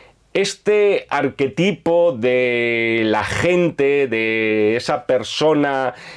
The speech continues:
eh, de pasado, mm, difícilmente recordable para él,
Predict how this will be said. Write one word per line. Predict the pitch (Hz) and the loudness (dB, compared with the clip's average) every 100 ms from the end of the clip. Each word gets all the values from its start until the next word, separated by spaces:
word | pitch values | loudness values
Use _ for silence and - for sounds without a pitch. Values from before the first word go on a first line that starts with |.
| - - | -20 -20
eh, | - 117 120 113 98 | -4 -2 0 -2 -2
de | 117 117 113 113 110 | -2 0 0 0 -2
pasado, | 107 104 - 143 143 143 139 131 123 120 101 - | -4 -4 -2 -2 0 2 4 4 2 0 -2 -6
mm, | 104 98 90 82 95 76 113 104 | -12 -10 -10 -12 -14 -14 -14 -4
difícilmente | 107 113 156 151 156 139 143 147 139 - 139 131 127 120 110 95 101 | -2 0 -2 0 2 2 2 2 0 0 2 2 2 0 0 0 -2
recordable | 107 127 - 117 113 139 214 180 156 | 0 0 0 -2 0 0 0 2 0
para | 147 131 127 | 0 -2 0
él, | 156 180 170 | 2 2 0